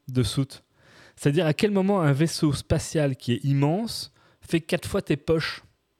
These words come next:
Sur la même façon, si vous me prêtez un peu au jeu de la construction de base, vous pouvez créer des coffres ou mettre des ressources. Je crois qu'un coffre, c'est quatre-vingt-dix, c'est moins que vos poches, alors que le machin, il fait deux mètres cubes.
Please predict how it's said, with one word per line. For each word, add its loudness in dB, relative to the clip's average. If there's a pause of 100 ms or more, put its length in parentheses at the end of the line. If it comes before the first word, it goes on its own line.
(340)
Sur -2
la 2
même 0
façon, -2
si -6
vous -2
me -2
prêtez -4
un -4
peu -4
au 2
jeu 0
de -2
la 0
construction -6
de -4
base, -2 (300)
vous -2
pouvez -2
créer -4
des -4
coffres -6
ou -8
mettre -4
des -4
ressources. -8 (840)
Je 2
crois 2
qu'un 0
coffre, -2
c'est -2
quatre-vingt-dix, -2
c'est -4
moins 2
que 0
vos 4
poches, -2
alors -2
que 0
le 2
machin, 0
il 0
fait -6
deux 0
mètres -6
cubes. -2